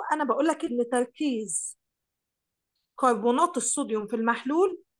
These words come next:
عبارة عن تلاتة وأربعة من عشرة جرام لكل لتر، وحجم المحلول وليكن مثلًا أربعة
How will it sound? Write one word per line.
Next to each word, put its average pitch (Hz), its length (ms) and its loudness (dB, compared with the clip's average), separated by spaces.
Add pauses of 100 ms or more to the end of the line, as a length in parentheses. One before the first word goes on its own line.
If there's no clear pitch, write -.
(420)
عبارة 240 320 2
عن 269 320 4 (2000)
تلاتة 269 440 0 (500)
وأربعة 220 440 2
من 233 200 -2
عشرة 330 540 -2 (220)
جرام 262 640 2 (320)
لكل 233 540 0
لتر، - 320 -10 (1300)
وحجم 214 760 0 (760)
المحلول 254 840 2 (880)
وليكن 226 600 2
مثلًا 339 540 0 (280)
أربعة 262 540 4